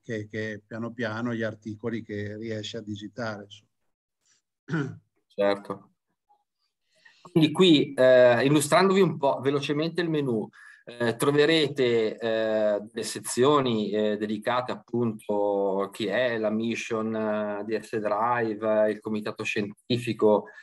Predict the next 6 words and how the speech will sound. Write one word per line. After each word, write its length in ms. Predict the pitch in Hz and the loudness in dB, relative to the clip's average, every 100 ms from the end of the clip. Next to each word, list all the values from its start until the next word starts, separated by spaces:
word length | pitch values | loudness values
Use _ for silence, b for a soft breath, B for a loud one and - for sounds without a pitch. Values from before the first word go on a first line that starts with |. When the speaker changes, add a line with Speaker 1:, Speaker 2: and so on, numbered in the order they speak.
| B B | B B
Speaker 2:
eh, 380 | 104 107 107 101 | 4 6 6 4
il 120 | 107 | 2
sistema 640 | 107 120 - - 123 123 110 | 0 -4 -4 2 4 4 2
spiega 680 | - _ - 120 113 113 110 | -2 _ -2 0 2 0 0
nello 240 | 113 113 | -2 -4
specifico, 960 | 107 113 107 135 120 117 110 110 104 | -4 -6 -4 -2 -2 -4 0 2 2